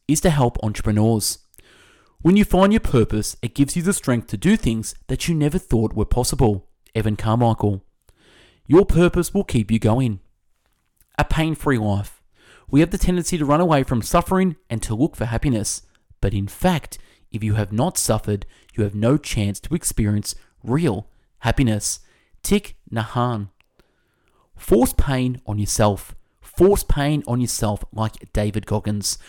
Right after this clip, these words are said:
When you get an idea from something that scares you, go do it. Train yourself so that as soon as you come up with a thought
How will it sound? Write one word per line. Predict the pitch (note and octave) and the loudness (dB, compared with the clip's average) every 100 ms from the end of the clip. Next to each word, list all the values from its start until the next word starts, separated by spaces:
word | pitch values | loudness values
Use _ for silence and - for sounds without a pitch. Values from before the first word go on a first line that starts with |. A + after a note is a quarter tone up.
| - - B2+ | -20 -16 -2
When | C3 C#3+ | 4 6
you | |
get | C3+ E3+ | 6 6
an | F3 | 6
idea | E3 D#3 D#3 | 4 2 0
from | C#3+ B2+ | 0 -2
something | - B2+ A#2+ | 0 0 0
that | A2 - | -2 -4
scares | - A3 C4 - | 0 2 2 2
you, | G#2+ G#2 _ _ _ | -4 -6 _ _ _
go | - G#2+ | 2 6
do | A#2 B2 | 6 6
it. | G2+ - _ _ _ _ _ | 2 -6 _ _ _ _ _
Train | - C#4+ G#3+ | -4 0 2
yourself | A#3 - A2 G2 - - - | 0 0 0 -2 -4 -14 -12
so | - | -6
that | A#2 C3 | 0 0
as | B2+ - | 0 -4
soon | - G3 G#3+ A3+ A3+ - _ - | -4 -2 0 -2 -4 -12 _ -8
as | C#3+ C3 | -6 -4
you | A#2+ | -2
come | - - G3 | 0 2 2
up | A#2+ G#2 G#2+ A2 | 2 2 -2 -2
with | G2+ | -2
a | |
thought | - - A#3 C4 | 0 2 2 2